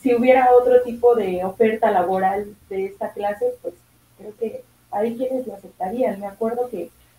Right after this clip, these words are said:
hace unos años había un, una serie en la televisión, eh, creo que era de T V Azteca, que justamente hablaba de políticos y hablaba de las escorts, de,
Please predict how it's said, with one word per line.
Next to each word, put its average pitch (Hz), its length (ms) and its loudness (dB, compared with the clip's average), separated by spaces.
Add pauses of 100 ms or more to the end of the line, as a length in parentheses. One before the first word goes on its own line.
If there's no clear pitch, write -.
(140)
hace 226 640 0
unos 240 300 -2
años 240 380 -4
había 202 320 -8
un, 220 480 -8
una 220 320 -6
serie 214 320 -4
en 202 60 -10
la 180 100 -12
televisión, 185 600 -10 (500)
eh, 202 220 -6
creo 269 160 -4
que 285 100 -6
era 262 180 0
de 254 120 2
T 202 100 -6
V 214 100 -2
Azteca, - 420 -8 (720)
que 247 160 6
justamente 320 680 0
hablaba 233 360 2
de 269 140 0
políticos 262 760 -4
y 226 80 0
hablaba 233 380 0
de 254 100 0
las 190 220 -6
escorts, 247 500 -6 (160)
de, 185 840 -8